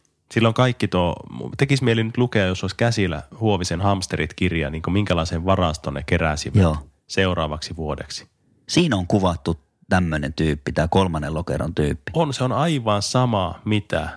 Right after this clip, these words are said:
Speaker 1: Se on valmistautunut niinku ydinsotaan. Koko, mutta tämmöisiä tyyppejä on. Niistä on tehty dokumentteja Yhdysvalloista, mutta niitä on Suomessakin.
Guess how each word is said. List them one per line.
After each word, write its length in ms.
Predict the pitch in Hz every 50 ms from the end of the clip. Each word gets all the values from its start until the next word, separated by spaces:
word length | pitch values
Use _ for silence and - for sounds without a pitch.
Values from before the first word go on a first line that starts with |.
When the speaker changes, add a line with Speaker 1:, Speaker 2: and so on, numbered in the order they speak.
| - _
Speaker 1:
Se 180 | - - -
on 80 | 123 127
valmistautunut 600 | 147 156 156 131 117 104 - 104 104 104 107 104
niinku 180 | 107 104 104 -
ydinsotaan. 800 | 120 120 113 101 87 78 - - 76 78 - - 58 - - - - - - _
Koko, 240 | - 104 101 - -
mutta 140 | 127 156 175
tämmöisiä 380 | - 220 196 151 - 135 127
tyyppejä 480 | - - 185 165 - - - 151 147 131
on. 260 | 107 90 78 78 - - - - - _ _ _ -
Niistä 220 | 117 117 - 131
on 60 | 120 120
tehty 200 | 127 - - 101
dokumentteja 600 | 127 135 - - 147 143 135 123 123 - - 117
Yhdysvalloista, 560 | 120 127 123 123 110 - 110 107 104 107 - -
mutta 120 | 110 113
niitä 240 | 131 143 135 - 110
on 80 | 110
Suomessakin. 960 | - - - 160 143 120 101 90 85 - - - 90 - - 110 101 85 - -